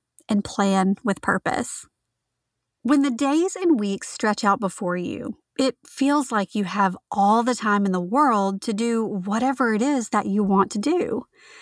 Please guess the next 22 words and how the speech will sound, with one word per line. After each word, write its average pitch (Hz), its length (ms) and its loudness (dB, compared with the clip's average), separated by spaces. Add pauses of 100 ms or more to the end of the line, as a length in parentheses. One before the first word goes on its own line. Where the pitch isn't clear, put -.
(500)
And 269 120 4
yet, 294 180 0
how 359 380 2
often 269 320 2
do 240 100 0
we 220 140 -4
find 202 260 -4
ourselves 190 640 -2
in 196 120 -6
October 196 960 -2 (160)
or 190 80 -10
November 208 680 2 (540)
realizing 226 800 2
that 214 140 -2
we 247 120 0
have 214 500 0
ninety-ish 254 960 -4
days 220 340 -2
left 208 220 0
in 190 80 -2
the 196 80 2
year 254 420 2